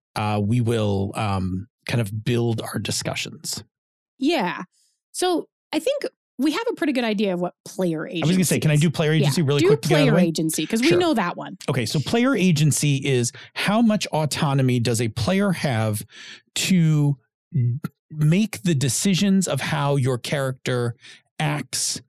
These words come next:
Speaker 1: feels, and, um, well, acts and feels, right? I think that's the two, right? Like, typically, um, most games assign a large amount of player agency,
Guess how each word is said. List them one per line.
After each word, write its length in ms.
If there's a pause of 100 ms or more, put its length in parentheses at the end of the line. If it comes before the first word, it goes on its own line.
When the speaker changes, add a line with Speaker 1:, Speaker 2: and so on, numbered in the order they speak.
(320)
Speaker 1:
feels, 960
and, 540
um, 480 (240)
well, 160
acts 300
and 120
feels, 340
right? 180
I 80
think 120
that's 200
the 100
two, 220
right? 240 (520)
Like, 200 (500)
typically, 640 (520)
um, 480 (200)
most 460
games 260
assign 340
a 80
large 640
amount 260
of 60
player 300
agency, 680